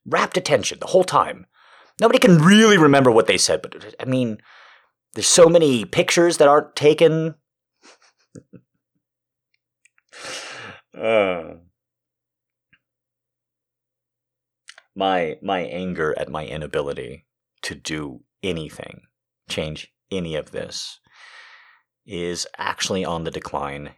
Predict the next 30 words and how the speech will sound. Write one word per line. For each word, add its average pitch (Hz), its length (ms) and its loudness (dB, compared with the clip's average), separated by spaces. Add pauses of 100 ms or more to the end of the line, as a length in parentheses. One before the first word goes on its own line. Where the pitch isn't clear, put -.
(140)
You, 82 160 -20 (260)
eventually, 85 600 -8
you 73 40 -14
just - 220 -12
kinda 73 160 -10
have 76 240 -12
to - 100 -12
accept - 420 -8
it. 78 120 -10 (100)
I, 82 140 -12 (160)
I'd 82 160 -8
like 82 200 -2
to 90 80 -8
think 80 380 -12
at 78 160 -6
least 78 260 -12
working 80 300 -8
out, 73 320 -4 (580)
getting 76 220 -12
positive 71 460 -4
attention 73 640 -14 (300)
i-, - 140 -20 (100)
i-, 80 260 -18
is 85 120 -16
playing 73 300 -10
a 71 40 -12
part 71 280 -10
in 71 140 -12
it. - 80 -16 (180)
But - 240 -14